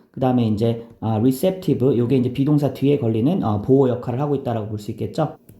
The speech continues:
음, 그럼 사람들로 하여금 더 마음이 열리고 또 수용적이 되도록 사람들을 격려하는, 어, 이런 것부터 먼저 시작을 해라라는 거죠.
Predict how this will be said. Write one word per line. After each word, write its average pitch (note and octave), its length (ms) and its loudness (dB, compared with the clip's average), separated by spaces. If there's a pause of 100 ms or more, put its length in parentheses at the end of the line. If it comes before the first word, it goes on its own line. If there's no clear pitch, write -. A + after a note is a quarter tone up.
(540)
음, C3+ 120 10
그럼 D3+ 200 2
사람들로 G3+ 520 4
하여금 F3+ 460 0
더 D#3 120 0
마음이 C#3 420 0
열리고 C#3+ 720 2
또 C#3+ 60 -2
수용적이 F#3+ 680 2
되도록 A#2 500 -2 (160)
사람들을 G3+ 480 2
격려하는, B2+ 760 4 (240)
어, A#2 180 -2
이런 A3+ 240 2
것부터 G#3 240 -2
먼저 A2 240 0
시작을 B2 340 -6
해라라는 D3 540 0
거죠. F#2 220 -6